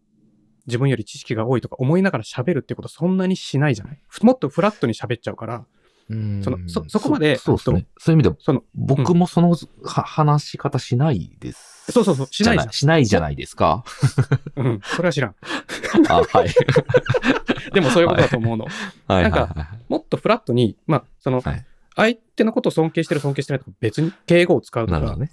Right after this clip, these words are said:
Speaker 1: そういうのとは別に、
Speaker 2: はいはい。
Speaker 1: そうじゃなくて、
Speaker 2: はい。はい。
Speaker 1: その、えっと、相手を必要以上に持ち上げない？
Speaker 2: なるほどね。
Speaker 1: から、多分、フラットな喋り方になる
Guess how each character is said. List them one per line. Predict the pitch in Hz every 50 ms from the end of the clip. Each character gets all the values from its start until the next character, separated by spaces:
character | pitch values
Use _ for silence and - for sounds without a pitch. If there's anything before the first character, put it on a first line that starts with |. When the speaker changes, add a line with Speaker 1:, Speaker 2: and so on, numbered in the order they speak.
| - - -
Speaker 1:
そ | - - 190
う | 190
い | 175
う |
の | 139
と | 143 120
は | - -
別 | 117 110 - - 175
に、 | 180 196
Speaker 2:
は | 180 110
い |
は | - -
い。 | - - - - _ _
Speaker 1:
そ | - - 302 285
う | 202
じ | 139
ゃ | 104
な | 110 107 -
く | - -
て、 | - 117
Speaker 2:
は | 104
い。 | 101 - _ _ _ _ _ _ _ _ _
は | _ - -
い。 |
Speaker 1:
そ | - 104
の、 | 101 98 - _ _ _ _ _ _ _ _ _
え | - 104
っ | 101
と、 | _ - 95 71 - _ _ _ _ _ - - _ _ -
相 | - - 254 247 -
手 | 262 180
を | 131
必 | - - - 196
要 | 196
以 | 196 180
上 | 156
に | 120
持 | 107 110 117 -
ち | - 135
上 | 123
げ | 127
な | 135 160
い？ | 208 _ _ _ _ _ _ _ _ _ _ _ _ _ _ _ _ _ _
Speaker 2:
な | - 78 67
る | 65
ほ | 71 -
ど | 73
ね。 | 104 143 - _ _ _ _ _ _ _ _ _ _ _ _ -
Speaker 1:
か | - 151
ら、 | 165 156 113 - _ -
多 | 160 139
分、 | 135 143 175 170 120 131 - _ _ - - - - - _ _ _ _ _ -
フ | - 175
ラ | 180 180
ッ | -
ト | - 135
な | 107
喋 | 101 - 120 113
り | 120 117
方 | - 107 107
に | 101
な | 101 110
る | 107 104 -